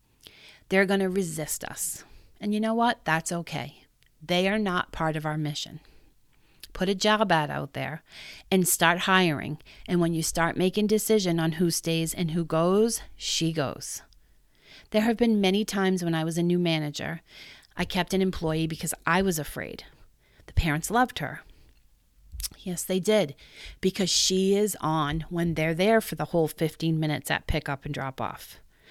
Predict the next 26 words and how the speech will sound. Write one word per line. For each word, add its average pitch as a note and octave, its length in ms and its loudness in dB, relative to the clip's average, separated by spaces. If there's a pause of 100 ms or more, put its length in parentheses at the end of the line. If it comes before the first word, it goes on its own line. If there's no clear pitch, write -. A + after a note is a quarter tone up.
(280)
But E3+ 160 -2
the F3+ 160 0
other G3+ 260 0
eight G3 200 4
hours F3+ 400 2
and F3 120 0
forty-five F3 560 0
minutes G#3 320 2
of E3 140 0
the D#3 80 0
day, D3 400 0 (180)
she's G3+ 240 -2
beaten F3+ 360 2
to F3+ 140 0
her E3+ 140 2
own E3 180 2
drum, D#3+ 440 0 (140)
and E3+ 100 4
it's - 220 -2
not D#3+ 200 0
my E3 220 0
drum. - 360 -6 (960)
The E3+ 100 -4
parents A3+ 640 2 (240)
chose G3 460 2
me F3+ 640 2